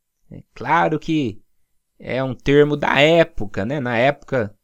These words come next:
bem antiga aí, era carruagem de fogo, né? O que andava era carruagem e brilhava, né? Então, como fogo. Então, a gente tem que interpretar esses relatos antigos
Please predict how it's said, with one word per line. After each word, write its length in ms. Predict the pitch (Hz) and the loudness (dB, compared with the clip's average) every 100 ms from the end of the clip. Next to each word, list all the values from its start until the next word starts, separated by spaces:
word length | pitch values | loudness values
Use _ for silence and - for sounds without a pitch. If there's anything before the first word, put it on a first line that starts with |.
| _ _ _ _ _ _ - | _ _ _ _ _ _ -10
bem 340 | 92 123 139 | -6 -2 0
antiga 500 | 120 - 135 139 123 | -2 -2 0 2 4
aí, 480 | 113 127 160 202 226 | 2 4 0 0 -4
era 420 | - - 294 277 | -6 -6 -6 -6
carruagem 520 | - 165 170 165 175 | -4 -2 2 2 2
de 80 | 220 | -4
fogo, 680 | - 160 175 156 120 110 117 | -4 2 4 4 0 -4 -4
né? 140 | 131 | -6
O 60 | 139 | -6
que 140 | - | -2
andava 500 | 151 117 123 131 135 | 0 2 4 4 4
era 120 | 131 | 2
carruagem 760 | 131 131 123 113 123 170 185 139 | 2 0 2 2 2 0 -2 -6
e 40 | 131 | -4
brilhava, 760 | 123 135 107 127 147 185 151 | -2 -2 0 2 2 0 -4
né? 160 | 127 139 | -6 -8
Então, 260 | 160 127 127 | -8 -8 -6
como 300 | 139 135 113 | -6 -6 -6
fogo. 520 | - 147 175 175 175 _ _ _ _ _ | -2 2 2 0 -6 _ _ _ _ _
Então, 120 | - - | -6 -4
a 40 | |
gente 220 | 180 175 | -2 -4
tem 140 | 185 180 | -6 -6
que 120 | 185 | -6
interpretar 880 | 185 196 185 - 185 175 - 170 160 | -4 -2 -2 -2 -4 -2 0 0 -2
esses 240 | - 135 | -6 -6
relatos 580 | 143 127 135 131 123 120 | -4 0 0 0 -6 -8
antigos 840 | 110 107 - 165 156 165 - - | -8 -8 -4 -4 -4 -10 -12 -20